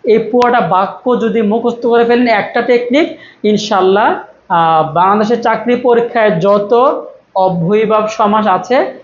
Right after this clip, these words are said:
সবগুলো ইনশাল্লাহ আপনারা অনায়াসেই পারবেন।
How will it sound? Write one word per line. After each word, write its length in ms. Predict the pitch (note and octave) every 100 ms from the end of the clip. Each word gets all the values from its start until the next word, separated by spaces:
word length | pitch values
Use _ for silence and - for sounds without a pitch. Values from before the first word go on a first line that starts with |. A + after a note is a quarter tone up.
| - -
সবগুলো 560 | - F#3 D#3+ F3+ G3+
ইনশাল্লাহ 400 | G#3 G#3+ G#3+ G#3+
আপনারা 400 | G3+ A3 B3 B3+ E3+
অনায়াসেই 560 | G3 G#3+ G3+ - F#3+
পারবেন। 420 | F3+ E3 D3 C3